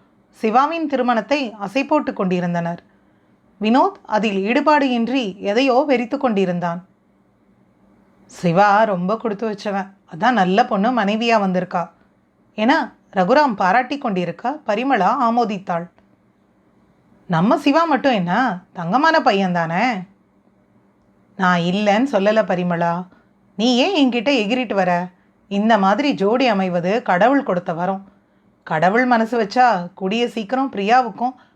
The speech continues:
அந்த மாதிரி ஒரு நல்ல பையன் வருவான்" என பொடி போட பிரியா அதிர்ந்து வினோத்தை பார்த்தாள். வினோத் அதை காதில் வாங்கியதாக தெரியவில்லை. "என்னம்மா பார்க்கற? நீ எப்போ கல்யாணம் பண்ணிக்கலாம்னு இருக்க?"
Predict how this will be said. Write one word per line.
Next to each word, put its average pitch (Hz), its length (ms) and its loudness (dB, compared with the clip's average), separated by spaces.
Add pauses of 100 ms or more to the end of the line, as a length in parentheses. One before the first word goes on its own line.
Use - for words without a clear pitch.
(140)
அந்த 196 260 -2
மாதிரி 226 320 0
ஒரு 202 140 0
நல்ல 180 360 2
பையன் 208 260 0
வருவான்" 170 380 -4 (680)
என 269 300 2 (320)
பொடி 247 300 2
போட 220 480 2 (140)
பிரியா 285 480 -2
அதிர்ந்து 254 540 0
வினோத்தை 277 460 0
பார்த்தாள். 170 560 -4 (1080)
வினோத் 277 440 2
அதை 226 380 0
காதில் 196 440 0
வாங்கியதாக 214 600 2
தெரியவில்லை. 202 640 -2 (1700)
"என்னம்மா 240 400 2
பார்க்கற? 196 640 0 (240)
நீ 233 180 -4
எப்போ 320 260 -2
கல்யாணம் 285 420 2
பண்ணிக்கலாம்னு 240 420 0
இருக்க?" 202 400 -2